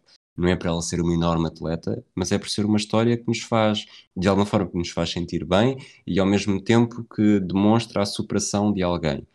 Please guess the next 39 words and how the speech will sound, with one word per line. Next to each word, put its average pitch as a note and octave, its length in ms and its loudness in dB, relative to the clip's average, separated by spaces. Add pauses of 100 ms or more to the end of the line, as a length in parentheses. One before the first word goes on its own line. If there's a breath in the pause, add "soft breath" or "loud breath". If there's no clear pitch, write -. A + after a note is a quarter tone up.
(300)
E F#2 100 2
os F#2 80 2
Olímpicos A2+ 400 2
são B2+ 140 2
muito C3 260 0
isto, D3 160 0
sempre - 240 -2
foram F2 160 2
muito F2+ 260 0
isto F#2 140 -4
também. G#2+ 300 2
É E2 80 4
histórias E2+ 360 -6
de, - 80 -20
histórias F2 320 -2
de - 80 -16
superação, G#2+ 540 -2
histórias F2+ 400 -4
que - 100 -12
nos F2 120 -4
ajudam F2+ 300 -2
a - 20 -2
perceber F2 320 -4
como E2+ 180 -4
o E2+ 40 0
mundo F2 220 2
está - 140 -8
a E2 60 -2
andar E2 120 0
para E2 140 -2
a - 20 -8
frente, G#2 300 2
como F2 160 -4
a - 20 0
sociedade E2 440 -2
se - 60 -8
está E2 160 -2
a - 20 -2
transformar. F2 640 -4